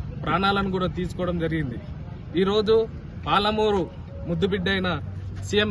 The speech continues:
రేవంత్ రెడ్డి గారు ప్రత్యేకమైన దృష్టి నిరుద్యోగులపై ఉంది. మేము కూడా అతనికి పాలమూరు నియోజకవర్గం పార్లమెంటుపై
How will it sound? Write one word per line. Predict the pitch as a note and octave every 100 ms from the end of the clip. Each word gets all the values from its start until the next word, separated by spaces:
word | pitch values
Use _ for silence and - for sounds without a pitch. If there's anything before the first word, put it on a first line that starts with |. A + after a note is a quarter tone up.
| E3+
రేవంత్ | F#3+ G#3+ G3+ G3+
రెడ్డి | G3 F#3+
గారు | F#3+ G3 A3+ - - - -
ప్రత్యేకమైన | F3 - A#3+ A#3 A3+ A3+ G#3
దృష్టి | F#3+ - A3 F#3+
నిరుద్యోగులపై | F3+ G3 G3 G3+ G#3 F#3+ F#3 F3+
ఉంది. | G3 A#3 C4 - - - - - - -
మేము | A3 A#3+ A#3+
కూడా | A3+ F3+ - - - E3+
అతనికి | F3 A3+ G#3 G#3 D3+ - - - - - -
పాలమూరు | F3 G#3+ A3 A3 G#3+ G#3 - - - - E3
నియోజకవర్గం | G3 G#3+ G3 G3 F#3+ F3+ F3+ C3+
పార్లమెంటుపై | F3 G3 G3+ F3+ F3+